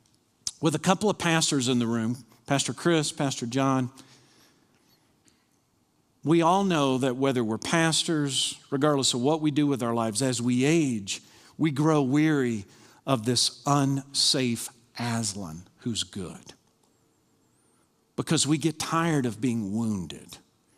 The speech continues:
We get tired of being hurt. We get tired of being beat down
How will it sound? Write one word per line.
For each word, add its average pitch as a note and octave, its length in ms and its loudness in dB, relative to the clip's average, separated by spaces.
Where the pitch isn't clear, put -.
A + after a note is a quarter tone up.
We D#3+ 120 0
get F3 180 0
tired D3+ 540 0
of A2 120 -6
being A2+ 220 -2
hurt. F#2+ 640 -6
We F3+ 100 2
get F3+ 200 0
tired D#3 440 2
of A#2 120 -4
being C3 220 2
beat D3 480 -2
down A#2 540 0